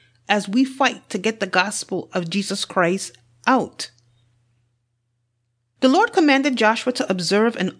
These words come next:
obey his laws. In order for the journey or the assignment to be effective, Joshua had to be careful to observe the law. Joshua's obedience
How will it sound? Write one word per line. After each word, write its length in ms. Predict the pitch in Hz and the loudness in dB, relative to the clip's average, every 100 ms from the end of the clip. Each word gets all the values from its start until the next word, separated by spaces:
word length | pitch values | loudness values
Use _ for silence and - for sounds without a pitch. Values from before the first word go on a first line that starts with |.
| _ | _
obey 480 | 185 170 156 202 214 | -4 -4 0 2 2
his 240 | 214 196 | 0 -4
laws. 560 | 160 156 131 - - - _ _ _ _ _ _ | -4 -2 -4 -6 -16 -20 _ _ _ _ _ _
In 160 | 226 262 | 2 4
order 180 | 381 440 | 4 2
for 120 | 403 | 2
the 120 | 262 | 0
journey 580 | 220 165 240 285 285 294 | 0 0 2 4 4 4
or 80 | 220 | 2
the 140 | 202 202 | 2 2
assignment 640 | 196 - 254 269 262 262 | 0 0 2 4 4 2
to 80 | 220 | 0
be 180 | 190 240 | 2 2
effective, 640 | 185 - 254 254 175 175 - _ _ _ _ _ _ _ _ - | 0 -2 -2 0 -4 -4 -10 _ _ _ _ _ _ _ _ -4
Joshua 500 | - 311 403 - 392 | 2 2 2 0 0
had 200 | 302 285 | 2 0
to 60 | 277 | 0
be 140 | 214 | -2
careful 480 | 214 - 233 233 247 | -2 0 0 2 0
to 260 | 247 - 185 | 0 -2 -2
observe 840 | 175 160 151 175 240 220 156 135 - - | -2 -2 -2 2 2 2 0 -4 -16 -10
the 200 | 160 185 | 0 2
law. 500 | 185 208 170 131 - _ _ _ _ _ _ _ _ _ _ 160 | 2 2 0 -2 -12 _ _ _ _ _ _ _ _ _ _ -12
Joshua's 540 | 156 240 294 - 349 - | 0 2 2 0 -2 0
obedience 960 | 220 190 170 294 277 170 143 190 - - | 0 0 2 2 2 0 -4 -8 -12 -20